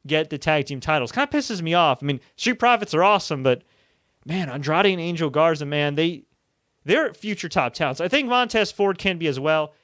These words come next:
Angelo Dawkins is a great complimentary guy to Montez, but I mean, man, I mean, Andrade's been on the cusp for a long time, and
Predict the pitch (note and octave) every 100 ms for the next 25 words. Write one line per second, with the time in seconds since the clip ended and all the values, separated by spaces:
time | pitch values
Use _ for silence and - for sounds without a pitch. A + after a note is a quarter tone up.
0 | _ F3 G3+ G3+ E3+ F#3 F3+ F#3 D3+ C#3
1 | C3 D#3+ D#3 D#3 D3 D3+ D3+ D3 D3 D3
2 | C#3+ - C#3+ B2+ _ _ _ D3 D#3 D3
3 | E3 E3 E3+ C3+ C3+ C3 - _ _ _
4 | _ - B2+ C3+ F3 E3 B2+ C#3 A#2+ -
5 | A#3+ F3 F#3 F#3 E3+ D#3+ E3+ C#3+ - D#3
6 | - C3+ C3+ D3 D3 C#3+ D3 D3 C3 A2+